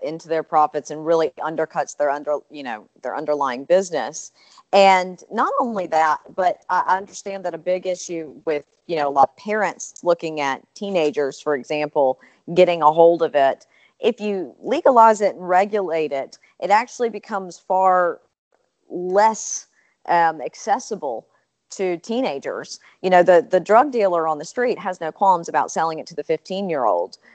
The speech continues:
but the, the shop owner wanting to keep his license and keep his doors open is gonna be much more restrictive. And we've seen that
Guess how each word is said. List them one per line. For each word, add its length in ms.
but 320
the, 180
the 100
shop 360
owner 320
wanting 360
to 120
keep 300
his 240
license 560
and 120
keep 200
his 100
doors 380
open 500
is 200
gonna 180
be 160
much 320
more 540
restrictive. 800
And 120
we've 200
seen 360
that 400